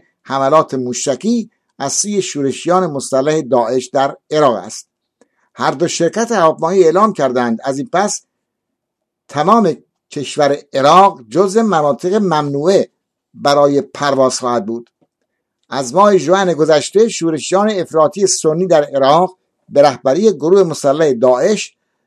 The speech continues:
مناطق وسیعی از خاک عراق را در اختیار خود گرفتند. با توجه به حادثهٔ برخورد یک موشک زمین به هوا به یک هواپیمای مسافربری بوئینگ شرکت هواپیمای مالزی که دویست و نود و هشت سرنشین آن کشته شدند،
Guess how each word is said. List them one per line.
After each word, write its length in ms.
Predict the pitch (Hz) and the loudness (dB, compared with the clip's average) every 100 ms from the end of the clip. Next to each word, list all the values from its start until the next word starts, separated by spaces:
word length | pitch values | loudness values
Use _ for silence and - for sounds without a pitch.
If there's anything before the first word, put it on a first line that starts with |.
| - | -10
مناطق 640 | 131 151 151 165 202 190 233 | -4 0 2 0 0 -2 0
وسیعی 460 | - - 254 233 214 | -2 -2 -4 -4 -2
از 200 | 160 - | -2 0
خاک 280 | 143 120 - | -2 -2 -4
عراق 380 | 127 160 190 | 2 4 4
را 320 | 160 156 151 - _ - 110 | 4 2 2 -4 _ -20 0
در 240 | 180 202 226 | 2 2 -2
اختیار 460 | 175 - - 165 156 | -8 -8 0 2 2
خود 240 | 156 151 | 2 -2
گرفتند. 600 | 113 110 98 101 98 98 _ _ _ _ _ - | 0 -2 -4 -12 -12 -18 _ _ _ _ _ -4
با 220 | 104 143 | 0 0
توجه 480 | 147 151 131 160 196 | 2 2 2 2 2
به 120 | 160 | 4
حادثهٔ 440 | 147 131 - 190 | 4 2 0 0
برخورد 440 | 165 143 120 175 160 | 2 0 -2 -4 -4
یک 200 | 180 139 | -4 -8
موشک 380 | 135 175 175 | -10 -8 -8
زمین 300 | 131 139 139 | -6 -6 -2
به 80 | 131 | -2
هوا 340 | 113 147 139 - _ _ | 2 2 2 0 _ _
به 80 | 123 | 0
یک 240 | 180 180 _ | 0 0 _
هواپیمای 520 | 131 139 120 151 170 | 0 0 0 0 0
مسافربری 580 | 160 127 139 131 147 160 | -2 -2 0 2 0 -2
بوئینگ 480 | 127 160 156 160 - _ _ | -4 -10 -4 -6 -6 _ _
شرکت 460 | - 147 139 151 156 | -6 -2 0 -2 0
هواپیمای 360 | 135 120 147 | 0 0 -4
مالزی 560 | 143 131 123 131 190 190 _ _ _ _ - | -2 0 0 -2 -6 -6 _ _ _ _ -8
که 120 | 156 | -6
دویست 320 | 143 175 170 | 0 0 0
و 40 | |
نود 160 | 147 131 | -2 -2
و 60 | 113 | -2
هشت 300 | 151 160 - | -2 -2 -2
سرنشین 460 | 139 127 110 147 | -2 0 -2 -6
آن 160 | 131 120 | -8 -6
کشته 260 | 131 120 117 | -8 -8 -10
شدند، 460 | 107 131 185 185 | -8 -4 -4 -6